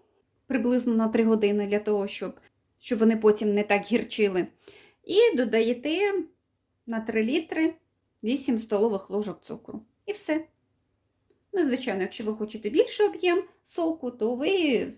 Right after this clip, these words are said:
ці пропорції ці збільшуєте. Тоді для бусинки закінчились такі пелюшки, придбала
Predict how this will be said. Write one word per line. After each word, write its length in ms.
ці 140
пропорції 540
ці 160
збільшуєте. 640
Тоді 280
для 160
бусинки 480
закінчились 680
такі 300
пелюшки, 460
придбала 640